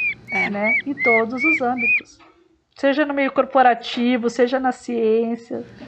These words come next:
Speaker 1: É, eu acho que na academia é, acho que é um pouco menos, porque eles veem um currículo, só que mesmo assim vai ter a comparação com o de um homem, né?
Speaker 2: Lógico.
Speaker 1: Então
Speaker 2: No, no currículo, assim, na academia é um pouco menos, porque a maior parte das nossas publicações,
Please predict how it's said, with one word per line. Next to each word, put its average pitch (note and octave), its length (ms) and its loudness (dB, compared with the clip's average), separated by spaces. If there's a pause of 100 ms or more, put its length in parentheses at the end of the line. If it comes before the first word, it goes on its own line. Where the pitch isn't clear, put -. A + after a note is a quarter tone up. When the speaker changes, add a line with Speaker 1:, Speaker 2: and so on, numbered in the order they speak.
(280)
Speaker 1:
É, A#3 480 2
eu C#4 80 4
acho C#4 140 0
que - 80 -4
na D4+ 80 0
academia D4+ 600 0
é, C4 640 0
acho - 260 -6
que C4 60 -6
é - 20 -2
um B3+ 60 -4
pouco C4+ 340 -4
menos, B3 500 -2
porque - 140 -8
eles G#3+ 140 -2
veem A#3 200 -2
um A#3+ 100 -2
currículo, A#3+ 680 -4
só - 200 -6
que A3 160 -6
mesmo C4 400 0
assim D4+ 540 -2
vai C4+ 260 0
ter C4+ 160 0
a C4+ 60 4
comparação C4+ 600 -2
com C#4+ 440 -4
o C#4+ 60 -2
de B3+ 160 -2
um D4+ 140 -2
homem, G#3+ 420 2 (380)
né? C4 300 0 (500)
Speaker 2:
Lógico. A#3+ 1000 2
Speaker 1:
Então G#3 340 -2
Speaker 2:
No, F#4 200 4
no G4+ 160 2
currículo, E4 480 2
assim, B3 200 -4
na C4+ 220 2
academia D#4 400 0
é - 20 4
um B3 60 0
pouco C4+ 260 0
menos, D#4+ 220 0
porque D#4+ 340 -6
a D4 140 0
maior F4+ 220 4
parte C#4+ 280 2
das A#3+ 160 -2
nossas A#3 260 -4
publicações, G#3 760 -6